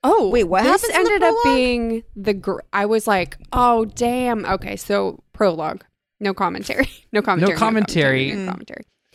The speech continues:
Speaker 3: How do we, four
Speaker 1: We open on <laughs>
Speaker 3: humans.
Speaker 2: Oh, yes.
Speaker 1: four
Speaker 2: Yes, yes, yes.
Speaker 1: twelve-year-old girls.
Speaker 2: They're
Speaker 3: We don't know what they look
Speaker 2: twelve?
Speaker 3: like.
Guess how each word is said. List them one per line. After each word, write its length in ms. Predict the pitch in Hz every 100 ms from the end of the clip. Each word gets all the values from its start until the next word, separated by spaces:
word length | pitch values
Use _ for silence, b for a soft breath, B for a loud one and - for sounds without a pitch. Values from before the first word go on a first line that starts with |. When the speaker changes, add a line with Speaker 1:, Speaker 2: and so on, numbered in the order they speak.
| b
Speaker 3:
How 180 | - 220
do 100 | 269
we, 320 | 302 302 226 _ _ b b b b
four 540 | - - 240 294 320 277
Speaker 1:
We 260 | 226 254 - _
open 500 | 247 277 - 285 254 -
on 400 | 202 185 165 208
<laughs> 520 | 294 - - _ _
Speaker 3:
humans. 280 | - 208 320
Speaker 2:
Oh, 40 | 339
yes. 560 | 262 214 165 - - - _
Speaker 1:
four 300 | _ - - 240
Speaker 2:
Yes, 320 | 247 262 285
yes, 220 | 302 -
yes. 300 | 98 - -
Speaker 1:
twelve-year-old 760 | - 214 202 214 208 196 196 220 _ _ _ _ _
girls. 560 | 165 73 - - - _ _ _ _ _ _ _
Speaker 2:
They're 100 | 220 220
Speaker 3:
We 60 |
don't 160 | 151 180
know 140 | 170
what 120 | 165 175
they 80 |
look 160 | 156 117
Speaker 2:
twelve? 120 | 110
Speaker 3:
like. 200 | 107 -